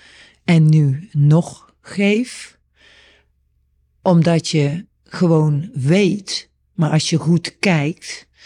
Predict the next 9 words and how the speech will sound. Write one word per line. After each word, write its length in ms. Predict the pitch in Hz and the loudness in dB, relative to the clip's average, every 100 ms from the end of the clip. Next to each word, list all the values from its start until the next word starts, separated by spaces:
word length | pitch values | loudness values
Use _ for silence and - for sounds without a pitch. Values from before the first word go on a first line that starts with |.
| - _ | -20 _
ook, 420 | - 160 - - - | -2 -2 -2 -14 -20
eh, 440 | - 160 151 143 147 135 143 _ - _ | -6 -4 -2 -2 -4 -6 -12 _ -20 _
ziet 640 | 226 135 156 220 202 - _ _ | -4 0 2 0 -2 -12 _ _
dat 200 | - 170 | -4 -4
ieder 340 | - 226 180 - | 0 0 2 -2
kind 580 | - 151 170 196 - _ _ _ _ _ _ _ _ _ | 0 0 0 -4 -14 _ _ _ _ _ _ _ _ _
anders 500 | - 233 233 156 - | -4 0 2 0 -4
is. 580 | - 135 156 - - - _ _ _ - - _ _ _ | -6 -6 -6 -12 -20 -20 _ _ _ -20 -20 _ _ _
En 640 | 170 165 156 156 151 175 | 0 2 2 2 0 -4